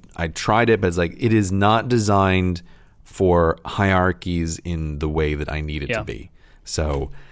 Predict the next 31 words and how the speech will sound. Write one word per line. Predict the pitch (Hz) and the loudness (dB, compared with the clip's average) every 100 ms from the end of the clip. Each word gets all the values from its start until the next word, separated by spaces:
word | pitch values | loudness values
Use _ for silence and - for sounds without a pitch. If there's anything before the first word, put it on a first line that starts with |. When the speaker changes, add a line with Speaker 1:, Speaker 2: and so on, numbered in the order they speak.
| - | -18
Speaker 1:
it's | - | -8
like, | 78 - | -6 -4
I'm, | 107 104 | -4 -2
I'm | - 117 | 0 2
very, | 123 147 170 | 6 6 4
I'm | 131 | 2
very | 151 180 | 4 4
glad | 190 190 | 4 4
for | 180 | 4
lots | 175 220 247 | 4 4 2
of | 175 | 0
people | 143 127 139 - - | 0 2 2 0 -4
that | 113 107 | -2 4
the, | 117 | 4
that | 110 107 | 4 4
the | 107 | 4
OneNote | 113 110 107 101 98 | 4 4 6 4 4
importer | 104 - 101 98 95 | 0 2 4 4 4
exists | 87 90 95 92 - | 2 0 2 2 -2
on | - 85 90 | -4 -4 -2
the | |
Mac. | 87 85 101 - - | 0 0 0 -4 -20
I'm | - 85 | -12 -2
very | 90 | 2
happy | 120 123 110 | 4 2 2
for | 107 104 | -2 -2
everybody, | 98 90 90 85 80 - - - - - | -2 0 2 2 0 -6 -18 -20 -20 -6
uh, | 82 76 69 | -2 -2 -4
but | 92 | -2
it | 87 85 | -2 2
is, | 85 82 76 73 | 2 2 -2 -6